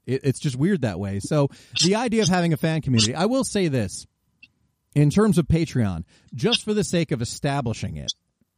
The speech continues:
for those who are interested and those who are enjoying the show and want to contribute in some way, because I have been asked a lot, there will probably be a page created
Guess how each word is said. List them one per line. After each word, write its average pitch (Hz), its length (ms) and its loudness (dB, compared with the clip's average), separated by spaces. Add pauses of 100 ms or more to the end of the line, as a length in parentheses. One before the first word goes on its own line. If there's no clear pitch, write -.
(280)
for 120 120 0
those 147 300 2
who 170 100 4
are 147 80 4
interested 120 560 -4
and 104 140 2
those 104 220 0
who 107 160 2
are 101 280 -2 (360)
enjoying 107 440 2
the 92 60 -2
show 87 340 -6 (440)
and 131 160 6
want 143 140 6
to 147 40 0
contribute 143 400 2
in 127 100 4
some 143 240 0
way, 131 180 2
because 139 220 0
I 139 60 -2
have 160 180 -2
been 147 120 -2
asked 131 260 -6
a 120 60 -4
lot, 113 280 -6 (920)
there 147 180 4
will 151 100 6
probably 214 320 2
be 202 140 2
a 175 40 4
page 170 380 2
created 127 560 4